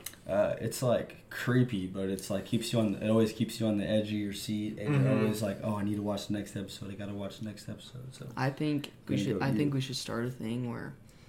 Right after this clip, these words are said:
Speaker 3: every time you say something semi-horny, you have to put a dollar in a jar, and I think that should be the start of it. That being on your
Speaker 1: Why?
Speaker 3: favorite show list. You.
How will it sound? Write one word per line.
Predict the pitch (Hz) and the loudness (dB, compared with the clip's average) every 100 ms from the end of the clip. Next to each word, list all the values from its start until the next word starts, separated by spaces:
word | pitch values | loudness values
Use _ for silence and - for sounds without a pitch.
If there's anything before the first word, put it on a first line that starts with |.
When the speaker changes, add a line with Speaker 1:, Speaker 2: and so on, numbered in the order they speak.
| - - - - - | -20 -20 -20 -16 -8
Speaker 3:
every | 123 131 | -4 -4
time | 135 120 117 | -4 -4 -4
you | 120 | -6
say | - 117 | -4 -4
something | 117 110 107 | -4 -4 -6
semi-horny, | 131 117 113 120 135 107 117 | -6 -6 -6 -6 -4 -4 -2
you | 127 - | -2 -4
have | - | -8
to | |
put | - 110 | -8 -6
a | |
dollar | - - 113 | -6 -6 -6
in | 110 | -6
a | 104 | -6
jar, | - 67 | -6 -6
and | 76 | -6
I | - 131 | -8 -8
think | - 101 | -8 -6
that | - | -8
should | - - | -6 -6
be | |
the | - | -8
start | - - 104 - | -8 -10 -10 -10
of | |
it. | - - - | -12 -12 -10
That | 127 - | -8 -8
being | - - | -4 2
on | 117 | 2
your | 110 | 2
Speaker 1:
Why? | - | -2
Speaker 3:
favorite | 76 78 | -4 -6
show | - 85 | -6 -6
list. | 90 90 135 - - | -6 -6 -8 -10 -6
You. | 120 120 | -4 -4